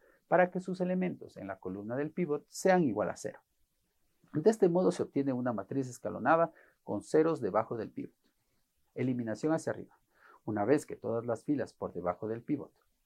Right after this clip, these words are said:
tienen ceros en la columna del pivot, se procede a eliminar los elementos por encima del pivot en la misma columna. Para hacer esto, se suman múltiplos negativos de la primera fila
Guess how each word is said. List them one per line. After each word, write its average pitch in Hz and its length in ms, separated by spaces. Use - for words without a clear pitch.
tienen 92 300
ceros 139 680
en 110 180
la 98 100
columna 104 480
del 147 140
pivot, 160 360
se - 180
procede 170 420
a 139 40
eliminar 107 560
los - 220
elementos 127 560
por 98 220
encima 101 380
del 95 140
pivot 95 400
en 110 140
la 85 100
misma - 260
columna. 160 380
Para 92 160
hacer 110 200
esto, 147 340
se 143 120
suman 180 360
múltiplos 170 440
negativos 113 540
de 107 80
la 92 100
primera 95 420
fila 151 360